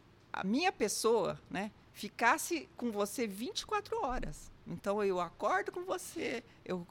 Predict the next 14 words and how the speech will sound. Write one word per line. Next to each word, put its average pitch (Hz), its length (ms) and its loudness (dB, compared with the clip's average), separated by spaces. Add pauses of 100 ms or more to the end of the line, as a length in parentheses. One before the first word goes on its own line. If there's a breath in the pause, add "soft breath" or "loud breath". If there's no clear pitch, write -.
almoço 185 500 6
com 381 100 -4
você, 359 600 0 (260 loud breath)
tomo 294 220 6
café 381 240 6
da 381 160 6
tarde, 294 560 4
janto 277 320 4
com 370 80 -2
você 381 260 2
e 415 140 10
durmo 392 400 4
com 466 80 -2
você, 523 400 4